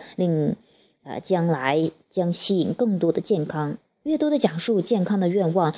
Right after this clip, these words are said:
你将越少的感自觉虚弱。你的吸引点改变将产生不同的境遇，不同的境遇也会令你产生出不同的感触。我被引向所喜欢的。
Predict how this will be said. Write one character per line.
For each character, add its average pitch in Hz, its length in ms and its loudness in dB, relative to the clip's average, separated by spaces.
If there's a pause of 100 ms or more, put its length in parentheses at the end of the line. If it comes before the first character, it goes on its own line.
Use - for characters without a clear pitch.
(140)
你 - 100 0
将 185 220 2
越 233 180 0
少 - 180 0
的 151 140 0
感 - 340 -12
自 240 160 -2
觉 147 220 0
虚 226 260 -2
弱。 226 340 0 (260)
你 165 80 -2
的 175 100 2
吸 214 300 0
引 196 140 0
点 156 280 0
改 143 220 -2
变 165 260 0
将 175 180 2
产 156 180 -2
生 180 200 2
不 277 140 0
同 147 240 -2
的 175 80 2
境 196 260 0
遇， 170 220 0 (240)
不 233 120 2
同 151 200 0
的 175 60 4
境 180 300 2
遇 180 140 2 (140)
也 165 80 4
会 180 120 0
令 170 200 2
你 156 100 2
产 143 160 -4
生 165 180 0
出 170 220 2 (180)
不 190 140 2
同 147 240 -6
的 156 180 2 (200)
感 160 100 -2 (160)
触。 - 300 -2 (1600)
我 185 120 2
被 240 100 2
引 165 220 2
向 175 280 2
所 - 280 2
喜 - 320 0
欢 160 320 2
的。 - 160 2